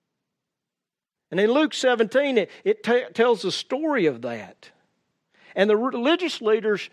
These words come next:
should have been recognized by that, that Jesus was the Messiah.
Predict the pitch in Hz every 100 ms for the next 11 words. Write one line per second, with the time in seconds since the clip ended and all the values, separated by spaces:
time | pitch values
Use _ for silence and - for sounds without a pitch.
0 | - - 285 302 240 254 240 190 202 254
1 | 262 302 294 302 240 180 165 165 180 175
2 | - _ _ _ - 208 208 202 214 294
3 | 311 165 151 - - _ _ _ _ _
4 | _ 151 196 147 214 294 339 311 175 156
5 | - - - _ _ _ - 175 196 240
6 | 226 226 - 269 311 269 -